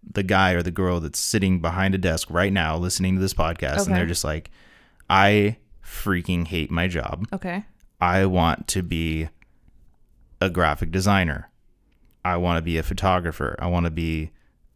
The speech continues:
Speaker 1: a filmmaker. I wanna get my real estate license. I wanna start my own interior design company," whatever it might be. What would you tell that person?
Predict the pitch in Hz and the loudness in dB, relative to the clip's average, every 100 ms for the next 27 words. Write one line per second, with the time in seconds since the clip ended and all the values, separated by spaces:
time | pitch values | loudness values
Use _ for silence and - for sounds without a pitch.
0 | _ _ 69 87 - 113 104 95 85 78 | _ _ -2 -2 0 2 4 4 0 -4
1 | 58 55 - - _ _ _ _ _ _ | -6 -8 -12 -20 _ _ _ _ _ _
2 | _ _ 92 92 92 87 82 82 92 76 | _ _ -2 2 2 2 0 0 0 2
3 | 92 101 107 101 95 67 69 76 - - | 4 6 6 4 0 0 -2 -4 -8 -8
4 | - - - - 90 87 85 95 82 101 | -8 -10 -10 -4 -2 0 0 0 2 4
5 | 98 101 98 101 98 95 90 92 101 101 | 4 4 4 4 4 2 0 2 4 4
6 | 98 78 67 53 76 104 117 117 95 92 | 2 -4 -6 -8 0 4 4 4 4 4
7 | 90 80 107 85 82 90 98 87 95 92 | 0 0 0 0 0 0 0 0 -2 0
8 | 90 - 98 92 85 - 90 90 - 87 | -2 0 0 0 2 2 2 0 -4 -4